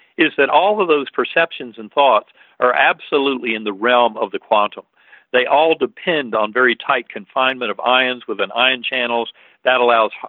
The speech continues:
Heisenberg's uncertainty principle to manifest as consciousness creating this reality. That's exactly what is happening. Uh,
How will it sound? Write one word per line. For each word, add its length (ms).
Heisenberg's 560
uncertainty 500
principle 440
to 80
manifest 580
as 140
consciousness 680
creating 540
this 220
reality. 600
That's 220
exactly 680
what 180
is 160
happening. 460
Uh, 260